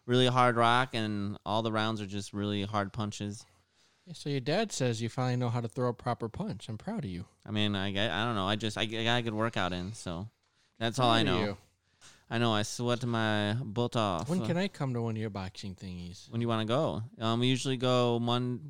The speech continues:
Speaker 1: Monday, Wednesday, Friday at about six.
Speaker 2: Oh, okay.
Speaker 1: So, um, otherwise, maybe we could, if we really wanted to, we do a Saturday morning one. But just know I'm not.
Speaker 2: <clears throat>
Speaker 1: It's at ten A M. I'm not a huge Saturday morning person, but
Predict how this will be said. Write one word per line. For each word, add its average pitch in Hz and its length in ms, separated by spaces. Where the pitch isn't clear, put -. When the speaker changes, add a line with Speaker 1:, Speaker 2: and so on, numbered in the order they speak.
Speaker 1:
Monday, 127 500
Wednesday, 117 560
Friday 110 800
at 87 180
about 92 260
six. - 680
Speaker 2:
Oh, 120 160
okay. 120 380
Speaker 1:
So, 98 440
um, 98 280
otherwise, 120 600
maybe 113 260
we 110 160
could, 98 180
if - 120
we 98 60
really 123 300
wanted 107 320
to, 113 80
we 104 100
do 98 100
a 92 60
Saturday 104 460
morning 95 320
one. 92 360
But 101 120
just 98 200
know 104 120
I'm 95 100
not. 220 140
Speaker 2:
<clears throat> 190 140
Speaker 1:
It's - 140
at - 120
ten 110 160
A 101 120
M. 98 360
I'm 101 80
not 104 140
a - 20
huge 113 200
Saturday 123 260
morning 135 280
person, 98 460
but 95 180